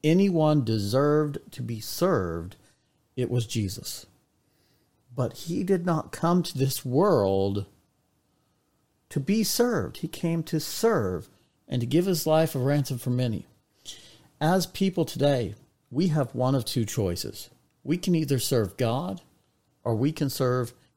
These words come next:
evil. But we don't have a choice as to whether we're going to be a servant. We're going to be a servant of one or the other. In Romans chapter six and verse sixteen, the Bible says, "Do you not know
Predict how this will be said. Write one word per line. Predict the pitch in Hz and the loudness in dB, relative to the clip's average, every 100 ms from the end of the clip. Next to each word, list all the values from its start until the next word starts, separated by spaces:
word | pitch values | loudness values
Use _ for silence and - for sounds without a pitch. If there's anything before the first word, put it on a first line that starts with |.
| _ | _
evil. | 131 113 80 - - _ _ _ _ _ _ _ _ | -8 -8 -8 -10 -12 _ _ _ _ _ _ _ _
But | 135 131 | -4 2
we | 160 | 4
don't | 214 196 | 4 4
have | 180 156 | 4 2
a | - | 2
choice | 160 147 - | 4 4 2
as | 135 - | 0 0
to | 127 | 0
whether | 139 135 123 | 2 4 2
we're | 123 | 0
going | 123 131 120 | 0 0 0
to | |
be | 127 110 | 0 0
a | |
servant. | 98 131 107 85 - - _ _ - | 0 0 0 -2 -10 -20 _ _ -2
We're | 151 | 0
going | 214 226 | 2 4
to | |
be | 190 | 2
a | |
servant | - 170 143 117 | 4 2 4 2
of | 107 - | 0 0
one | 135 131 113 - - - | 2 2 0 -4 -14 -10
or | 127 123 | -2 0
the | 113 117 | 2 2
other. | 113 104 98 | 2 2 2
In | 104 | 2
Romans | 147 208 214 - | 2 2 0 0
chapter | 165 156 147 | 0 0 -2
six | 131 - 160 113 - - - - - _ _ _ - _ _ _ _ _ - - - - | -2 2 2 2 -2 -8 -8 -12 -20 _ _ _ -20 _ _ _ _ _ -18 -16 -16 0
and | 139 135 | 4 6
verse | 156 - | 4 4
sixteen, | 147 - 160 139 | 0 0 2 4
the | 117 | 4
Bible | 127 131 | 4 2
says, | - 120 107 | 0 0 0
"Do | 117 160 | 0 0
you | 220 208 | 2 2
not | 190 170 | 2 2
know | 123 127 127 147 | 2 2 2 -2